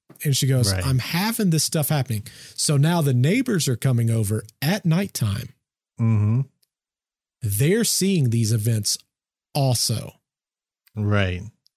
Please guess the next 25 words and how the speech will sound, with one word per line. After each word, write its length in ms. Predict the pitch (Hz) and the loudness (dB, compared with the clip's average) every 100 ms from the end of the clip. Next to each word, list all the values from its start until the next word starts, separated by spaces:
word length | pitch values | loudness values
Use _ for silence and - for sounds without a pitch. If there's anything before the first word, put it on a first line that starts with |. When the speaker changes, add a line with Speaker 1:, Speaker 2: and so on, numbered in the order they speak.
| _ _ _ _ _ _ _ _ | _ _ _ _ _ _ _ _
Speaker 1:
So 260 | - 151 135 | -4 0 2
like 320 | 131 143 139 | 4 2 0
the 140 | 143 156 | 2 2
other 200 | 233 220 | 2 -2
stories, 460 | - 139 117 110 | 0 0 2 0
it's 140 | 127 - | 0 2
not 260 | 170 202 165 | 0 0 -2
just 500 | 180 180 - - 127 | 0 0 0 -4 -2
Janet, 880 | 113 123 143 165 180 185 - - _ _ _ _ _ _ _ _ _ _ - | 0 0 2 2 0 -2 -6 -10 _ _ _ _ _ _ _ _ _ _ -2
uh, 400 | 135 117 107 104 | 0 2 0 0
Margaret, 840 | 110 123 143 170 165 165 170 170 - _ _ _ _ _ _ _ _ _ - | 2 4 4 2 2 2 2 0 -6 _ _ _ _ _ _ _ _ _ -12
Peter, 840 | - 160 175 170 175 175 175 170 _ _ _ _ _ _ _ | -2 2 4 4 4 4 2 0 _ _ _ _ _ _ _
boy 340 | 123 120 151 165 | 0 2 4 4
number 280 | 165 165 160 | 4 2 2
two, 760 | - 170 170 170 170 170 170 | 0 0 2 4 4 2 2
and 220 | 123 117 | 2 4
Speaker 2:
<laughs> 40 | 131 | 4
Speaker 1:
mom. 400 | 175 - 117 110 | 6 4 4 4
Speaker 2:
Poor 180 | 127 117 | 4 4
kid. 360 | - 110 107 - | 4 2 2 -4
Speaker 1:
<laughs> 40 | _ _ _ - - - | _ _ _ -6 -6 0
That 300 | 370 - 165 | 2 4 2
poor 220 | - 123 269 | 0 0 2
kid, 240 | 127 156 | 2 2
man. 140 | 120 | 2